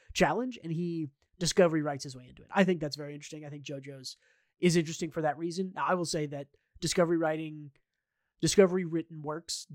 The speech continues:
don't jive with me as much as planned out stuff. I generally like, uh, more planning behind my stories, but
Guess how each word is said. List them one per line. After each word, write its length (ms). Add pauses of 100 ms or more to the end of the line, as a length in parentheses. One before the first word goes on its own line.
don't 240
jive 220
with 180
me 80
as 100
much 220
as 160
planned 260
out 200 (180)
stuff. 320 (100)
I 200
generally 260
like, 400 (240)
uh, 320
more 160
planning 500
behind 260
my 100
stories, 460
but 320